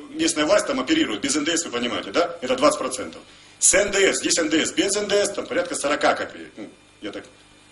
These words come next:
образно говорю, да? Ну, где-то так. С Н Д С пятьдесят пять копеек. Что сюда входит?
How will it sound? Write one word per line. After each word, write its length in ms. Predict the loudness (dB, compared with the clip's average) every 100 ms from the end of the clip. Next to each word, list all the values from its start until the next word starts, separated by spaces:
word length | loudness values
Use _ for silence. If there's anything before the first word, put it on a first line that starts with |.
| -18
образно 380 | -12 -10 -12 -16
говорю, 220 | -18 -18 -16
да? 80 | -10
Ну, 80 | -4
где-то 220 | 0 0
так. 260 | -2 -6 -4
С 60 | -2
Н 120 | 0
Д 120 | 0
С 80 | 0
пятьдесят 320 | 0 2 0
пять 120 | -2
копеек. 340 | -10 -10 -10 -12 -20 -6
Что 240 | -6 -4
сюда 280 | -4 0 0
входит? 340 | -2 -8 -10